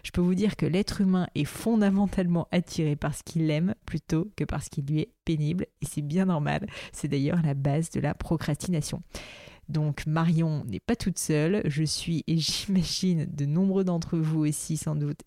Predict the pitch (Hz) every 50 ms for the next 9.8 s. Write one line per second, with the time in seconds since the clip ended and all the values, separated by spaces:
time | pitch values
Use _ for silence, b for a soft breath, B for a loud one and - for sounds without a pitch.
0 | _ - 208 208 208 202 202 190 - - 160 147 147 151 156 - - - - -
1 | 165 151 147 - - 185 - - _ B B B B B B B B B B -
2 | - 143 - 196 - 208 180 185 190 175 - 185 180 196 208 208 185 - - 143
3 | - 160 - - - 185 190 202 196 185 175 208 - - 269 214 - 208 185 170
4 | 156 156 - - 151 - - - 117 - - - 156 - - - - 143 139 143
5 | 143 143 156 185 - - 151 143 - - 190 - 147 143 - _ - 165 185 214
6 | - - - - - - - 190 - - 156 143 139 139 139 139 135 139 - -
7 | 160 165 165 - 165 - - - - - - 131 - - 151 - - 147 - -
8 | - - 135 - - - - 165 - - - - - - 135 143 - - 139 -
9 | - - 127 - - 175 208 208 180 151 - - 147 156 -